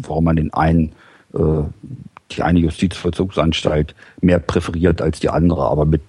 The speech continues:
Inhaftierten hat das eigentlich nichts zu tun, weil du kannst jedem Gefangenen, manchen, ich bin am Anfang meiner Ausbildung durch mehrere Justizvollzugsanstalten durch Niedersachsen durch. Und manchen Gefangenen habe ich in jeder einzelnen Justizvollzugsanstalt wieder getroffen.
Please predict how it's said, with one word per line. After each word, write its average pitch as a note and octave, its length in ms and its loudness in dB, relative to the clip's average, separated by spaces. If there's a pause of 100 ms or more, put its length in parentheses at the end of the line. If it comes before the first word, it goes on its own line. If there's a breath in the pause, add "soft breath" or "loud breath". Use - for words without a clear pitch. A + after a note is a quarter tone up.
(100)
Inhaftierten D#2 600 -2
hat D#2 140 -6
das E2 120 -8
eigentlich - 540 -8 (520)
nichts - 420 -8
zu - 100 -10
tun, D2 300 -4
weil D2+ 180 2 (760 loud breath)
du - 160 -8
kannst - 280 0
jedem F#2 320 2 (140)
Gefangenen, F2+ 420 0
manchen, G2 320 0 (200 loud breath)
ich F2+ 180 -10
bin F2+ 300 2 (160)
am F#2+ 160 -4
Anfang F#2 260 2
meiner E2+ 200 2
Ausbildung E2+ 460 0
durch E2 200 -6
mehrere F2+ 480 2 (560 soft breath)
Justizvollzugsanstalten F#2 1500 -2 (180)
durch G2 160 -2
Niedersachsen F#2+ 640 0
durch. G#2+ 400 0 (1160)
Und - 120 -4
manchen G#2 260 2
Gefangenen F#2 340 -2
habe F#2 120 2
ich F2+ 80 -10
in F2+ 80 -2
jeder F#2 220 2
einzelnen F2 400 0
Justizvollzugsanstalt F2 1040 -8
wieder D#3 140 -6
getroffen. - 420 -10